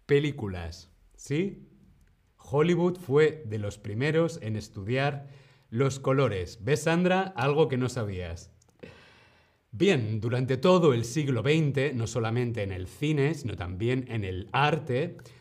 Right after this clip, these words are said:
tuvo lugar la mayor revolución de la teoría armocromática. Artistas, diseñadores, cineastas estudiaron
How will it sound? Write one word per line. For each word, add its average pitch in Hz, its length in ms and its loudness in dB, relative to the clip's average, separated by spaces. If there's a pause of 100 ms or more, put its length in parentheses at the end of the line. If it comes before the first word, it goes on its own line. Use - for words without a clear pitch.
(120)
tuvo 165 260 6
lugar 151 380 4
la 120 160 0
mayor 139 560 2
revolución 127 1600 0
de 139 220 6
la 117 240 0
teoría 127 720 -2
armocromática. 127 2000 -2
Artistas, 139 800 -2
diseñadores, 123 1120 0
cineastas 139 880 -4
estudiaron 139 800 -2